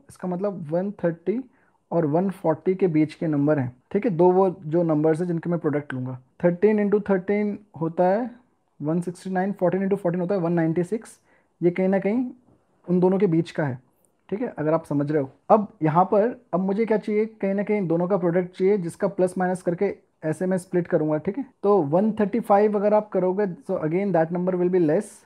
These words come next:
ठीक है, तो वन थर्टी फ़ाइव और वन थर्टी फ़ाइव, लास्ट में थ्री आना चाहिए, एक हो जाएगा वन थर्टी सेवन और एक हो जाएगा वन थर्टी नाइन।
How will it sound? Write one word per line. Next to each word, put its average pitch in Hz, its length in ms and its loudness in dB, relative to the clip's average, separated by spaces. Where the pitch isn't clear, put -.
ठीक 185 140 -4
है, 208 60 -2
तो 180 160 -4
वन 175 200 0
थर्टी 185 280 -2
फ़ाइव 190 360 0
और 185 220 2
वन 165 200 -2
थर्टी 175 280 -2
फ़ाइव, 180 360 0
लास्ट 156 340 0
में 202 140 -6
थ्री 208 160 -4
आना 165 240 0
चाहिए, 202 320 -6
एक 170 100 0
हो 170 80 -2
जाएगा 170 240 0
वन 156 240 -2
थर्टी 170 280 -6
सेवन 214 340 -6
और 156 160 -6
एक 156 160 -6
हो 151 60 -4
जाएगा 170 300 -4
वन 156 300 -2
थर्टी 156 420 -6
नाइन। 143 400 -6